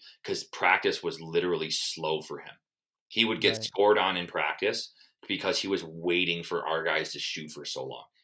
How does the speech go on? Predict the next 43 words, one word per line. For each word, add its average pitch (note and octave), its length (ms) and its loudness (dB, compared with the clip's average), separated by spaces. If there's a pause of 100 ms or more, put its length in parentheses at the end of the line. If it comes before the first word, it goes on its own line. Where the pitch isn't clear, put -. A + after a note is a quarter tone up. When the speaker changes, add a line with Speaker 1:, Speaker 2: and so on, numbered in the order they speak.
Speaker 1:
And F2+ 100 -4
we G2+ 60 -2
don't C#3+ 140 4
have A2+ 120 4
a D#2 60 -2
Speaker 2:
<laughs> - 0 -
Speaker 1:
bad E2+ 300 2
team. B2+ 340 0 (340)
I'm G#2+ 180 6
just G2 200 2
saying G2+ 200 4
he F2+ 100 -2
was F2 200 -2
that E2 220 4
prepared, C#2+ 320 -6 (840)
Speaker 2:
Got E2+ 200 4
Speaker 1:
right? B2 60 -2
He F2+ 80 0
had G#2 100 0
Speaker 2:
ahead G2+ 40 -2
of F2 140 2
Speaker 1:
gone, F2 40 -2
Speaker 2:
the E2+ 140 -10
curve, G2 200 -10
Speaker 1:
he G2+ 80 8
had F2 120 6
Speaker 2:
right? G#2 40 4
Speaker 1:
gone G2 180 4
to F#2 60 0
the F2+ 60 -2
national F#2+ 420 0
program G#2+ 480 4
camp. G#2 360 2 (220)
He F#2+ 80 2
had F2 100 4
gone F2 160 2
to D#2+ 60 -6
Muskegon's G2+ 540 -2
main G2 260 -4
camp, G2+ 320 0
done G2+ 180 2
really F#2+ 220 0
well. F#2 400 4